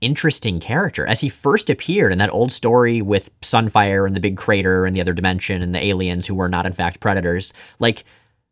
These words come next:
that's a compelling character. Somebody having to reckon with the awesome power they have and the both damage and good it can do. And I feel like we've completely drifted away from that since then.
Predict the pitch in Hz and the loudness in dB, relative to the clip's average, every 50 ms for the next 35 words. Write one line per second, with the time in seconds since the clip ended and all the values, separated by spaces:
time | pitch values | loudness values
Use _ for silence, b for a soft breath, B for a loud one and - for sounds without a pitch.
0 | _ _ _ - - 156 - 208 196 226 190 214 208 208 190 170 185 180 - 294 | _ _ _ -2 0 2 2 2 2 2 2 2 2 0 0 0 0 0 -2 -2
1 | - - - - - b b b b - 156 160 170 160 156 151 156 160 - 143 | -6 -6 -8 -8 -10 b b b b 2 4 4 4 4 4 2 2 0 0 0
2 | 104 85 76 - 113 113 - 151 147 151 135 120 - - 107 - - - 87 95 | 0 0 0 0 0 0 0 0 0 0 0 0 -2 -2 -4 -4 -2 2 4 4
3 | 110 120 - - 135 123 110 - - 92 92 101 110 113 113 113 117 113 113 - | 4 4 4 2 0 -2 -2 -2 2 2 4 4 4 2 2 2 2 2 2 0
4 | 104 110 101 98 87 85 80 82 90 104 120 135 147 139 - - 101 101 95 90 | 0 -2 -2 -2 0 0 2 2 2 2 2 0 0 -2 -2 -2 0 0 -2 -2
5 | 92 95 92 87 82 - 104 101 - 101 87 80 82 87 101 107 113 117 107 - | -2 -2 -4 -2 0 2 2 2 2 0 -2 -2 -2 0 0 0 0 -2 -2 -4
6 | 101 95 90 78 - 80 85 208 - - - - - - 95 85 78 - 71 78 | -4 -4 -4 -2 -2 0 0 0 -2 -4 -6 -8 -8 -6 -6 -6 -6 -6 -4 -4
7 | 92 123 156 208 254 B B B B B B B - 147 151 143 - 202 202 208 | -2 -2 -2 -2 -4 B B B B B B B -6 -4 -4 -2 0 2 4 4
8 | 208 202 208 190 - - 190 180 165 - - - 190 196 214 190 - 190 185 170 | 4 4 2 0 0 0 -2 -2 -2 -4 -8 -6 -2 -2 -2 0 0 0 -2 0
9 | - 180 165 - 170 170 156 156 165 165 - 113 85 71 67 - - - 73 71 | 0 -2 -2 -2 0 0 0 0 0 -2 -4 -4 -4 -4 -4 -6 -6 -6 -4 -4
10 | - - 60 62 76 85 92 | -4 -4 -4 -6 -6 -8 -8